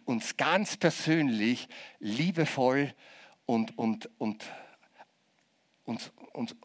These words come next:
einfach unser Herzen gewinnen möchte. Der Paulus be-, äh, drückt es im, äh, Epheserbrief folgendermaßen aus. Er denkt ja an die Christen in Ephesus. Und er denkt nicht nur an sie, sondern wenn er an sie denkt, dann ist er voller Dankbarkeit.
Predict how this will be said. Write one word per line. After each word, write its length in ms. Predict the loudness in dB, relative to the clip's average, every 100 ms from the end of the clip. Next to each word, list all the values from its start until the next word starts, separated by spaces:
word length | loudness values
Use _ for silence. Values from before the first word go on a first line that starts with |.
| _ -10
einfach 240 | -4 -4
unser 180 | -4 -8
Herzen 380 | -6 -6 -6 -6
gewinnen 400 | -2 0 0 -2
möchte. 340 | -6 -14 -14 -16 _ -16 -14 -8 0
Der 60 | 2
Paulus 500 | 4 4 4 2 0
be-, 140 | -4 -4 0
äh, 180 | 2 4
drückt 320 | 0 -4 -2
es 120 | 0
im, 140 | 0 2 6
äh, 200 | 4 4
Epheserbrief 960 | -2 0 0 4 4 4 0 0 0 -2
folgendermaßen 800 | -4 0 0 2 2 2 0 -2
aus. 340 | -2 -2 -4 -14 -20 -20 -20 -20 -20 6
Er 180 | 8 8
denkt 500 | 4 0 0 -2 0
ja 140 | 2
an 160 | 4 2
die 100 | 0
Christen 500 | -2 -4 -4 2 4
in 260 | 4 2
Ephesus. 800 | -4 -4 -6 -6 -8 -10 -12 -16 -20 _ -20 -20 -20 -18 -2
Und 120 | 4
er 80 | 4
denkt 400 | 4 0 0 -2
nicht 180 | 0 2
nur 160 | 2
an 120 | 2
sie, 200 | -2 -2
sondern 500 | 2 4 6 6 4 2
wenn 140 | 2
er 120 | 2
an 120 | 2
sie 220 | 0 -2 2
denkt, 320 | 2 2 2
dann 120 | 2
ist 200 | 0 0
er 60 | 2
voller 340 | 4 4 4
Dankbarkeit. 1080 | 2 -2 -2 -4 -6 -6 -8 -10 -12 -16